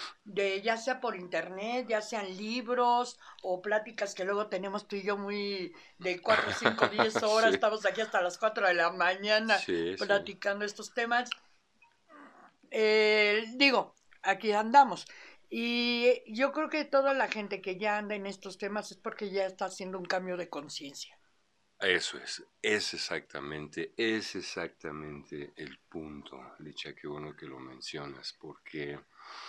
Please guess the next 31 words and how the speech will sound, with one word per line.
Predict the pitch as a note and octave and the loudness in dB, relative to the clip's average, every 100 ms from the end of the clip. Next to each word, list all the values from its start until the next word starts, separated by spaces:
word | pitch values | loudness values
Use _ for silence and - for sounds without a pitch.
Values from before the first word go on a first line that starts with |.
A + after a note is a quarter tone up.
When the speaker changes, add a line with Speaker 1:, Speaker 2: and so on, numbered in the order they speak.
| - - - - - _ _ | -14 -16 -20 -20 -20 _ _
Speaker 2:
en | G2 | 0
este | A2 C#3+ | 2 2
cambio | B2+ B2 A#2+ | 2 4 4
de | G#2 | 2
conciencia | G2 G2 - G#2 G2+ - G#2+ | 0 -4 -4 -4 -4 -2 -2
va | F#2+ F#2 | 0 -2
implícito | F#2+ F#2 F2 E2+ - F2 - F2+ F2 - _ _ _ _ _ _ _ | -4 -10 -10 -10 -10 -12 -6 -4 -4 -10 _ _ _ _ _ _ _
el | E2 D#2+ | -4 -4
actuar, | D#2 E2 - - - _ _ _ _ - _ _ _ _ _ - | -4 -10 -10 -12 -16 _ _ _ _ -20 _ _ _ _ _ -12
la | D#2+ | -8
acción, | D#2 - F2+ C#2 B1+ | -6 -6 -4 -6 -8
¿no? | D2 A#2+ C3 | -4 -2 -2
Es | F2 | -4
decir, | E2 - F#2+ F2 - - - - - - | -6 -6 -4 -6 -10 -18 -18 -18 -20 2
bueno, | A2 A2+ | 4 4
pues | F#2 F2 | 2 4
ya | G2+ G2+ F#2+ - - - - | 6 6 4 -6 -20 -20 -8
a | E2+ | 0
lo | F2 | 0
mejor | F2+ E2+ G2 | 0 2 4
hay | F#2 | 4
gentes | F#2+ - | 0 -4
que, | - F2 F2 E2 - | 2 2 2 -2 -4
que | F2+ F2 | -2 0
han | F2+ F2+ | 0 2
leído | F2+ G2+ A#2 G#2+ G#2 F#2 | 2 2 4 2 2 -4
mucha | F2 F2 - | -10 -8 -4
literatura | D#2+ D2+ E2+ D2+ D2 D#2 D#2+ D2 C#2 - - | -6 -4 -4 -4 -6 -6 -4 -4 -4 -6 -8
Speaker 1:
Ujú. | D2 | -8
Speaker 2:
del | D#2 D#2+ | -6 -6
horror, | D#2 G2 G#2 G#2 | -2 0 0 -2